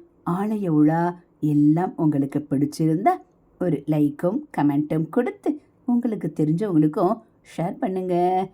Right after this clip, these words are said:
ஹர ஹர சங்கர, ஜெய ஜெய சங்கர, ஹர ஹர சங்கர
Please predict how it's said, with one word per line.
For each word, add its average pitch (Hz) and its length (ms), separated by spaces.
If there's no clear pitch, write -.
ஹர 143 180
ஹர 151 280
சங்கர, 180 800
ஜெய 233 160
ஜெய 175 260
சங்கர, 240 760
ஹர 156 220
ஹர 151 260
சங்கர 196 800